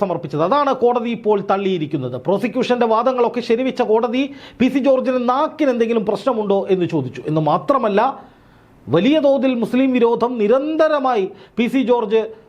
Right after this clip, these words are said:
നടത്തിക്കൊണ്ടിരിക്കുകയാണ്. അതായത് ഒരേ തെറ്റ് വീണ്ടും വീണ്ടും വീണ്ടും ആവർത്തിച്ചു കൊണ്ടിരിക്കുകയാണ് എന്ന് കോടതി പറഞ്ഞു. കോടതിയിൽ എന്താണ് നടന്നത് എന്നത് സംബന്ധിച്ച് അഭിഭാഷകൻ സിറിൽ തോമസ് പറയുന്ന ചില കാര്യങ്ങളുണ്ട്.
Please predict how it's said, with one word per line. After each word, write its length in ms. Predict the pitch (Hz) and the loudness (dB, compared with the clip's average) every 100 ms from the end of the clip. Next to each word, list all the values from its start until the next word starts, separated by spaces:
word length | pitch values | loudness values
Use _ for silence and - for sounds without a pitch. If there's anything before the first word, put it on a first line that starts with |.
| - | -2
നടത്തിക്കൊണ്ടിരിക്കുകയാണ്. 960 | 208 247 285 262 233 226 190 214 180 160 | 0 0 -4 -4 -2 -4 -2 -2 0 0
അതായത് 240 | 196 214 208 | 0 2 2
ഒരേ 120 | 262 294 | 2 0
തെറ്റ് 220 | 277 262 285 226 | -2 -2 -2 0
വീണ്ടും 260 | 254 269 247 | 0 0 0
വീണ്ടും 280 | 254 277 254 240 | 0 0 0 0
വീണ്ടും 260 | 277 262 233 240 | 0 0 0 0
ആവർത്തിച്ചു 540 | 285 294 285 294 - 294 | 2 0 0 -2 0 0
കൊണ്ടിരിക്കുകയാണ് 760 | 285 269 254 240 226 220 202 202 190 | 2 0 -2 -2 2 2 2 -2 0
എന്ന് 120 | 185 | 0
കോടതി 240 | 165 156 147 | 2 0 -2
പറഞ്ഞു. 220 | 113 101 104 - | -8 -12 -10 2
കോടതിയിൽ 400 | 185 254 302 302 277 | 4 4 2 2 2
എന്താണ് 300 | 269 269 262 254 | 2 2 2 2
നടന്നത് 380 | 247 247 247 247 226 | 0 2 2 2 2
എന്നത് 180 | 233 233 | 2 2
സംബന്ധിച്ച് 400 | 233 226 208 233 247 269 185 | 2 0 0 2 2 2 0
അഭിഭാഷകൻ 560 | 226 262 247 254 240 233 | 2 0 0 0 0 0
സിറിൽ 300 | - 285 320 277 254 | 0 2 2 2 0
തോമസ് 380 | 240 233 208 170 - | 0 -2 -2 -2 -2
പറയുന്ന 380 | 214 220 226 214 196 | 0 0 0 0 -2
ചില 140 | - 196 208 | -2 0 2
കാര്യങ്ങളുണ്ട്. 480 | 214 214 160 139 | 0 0 -4 -6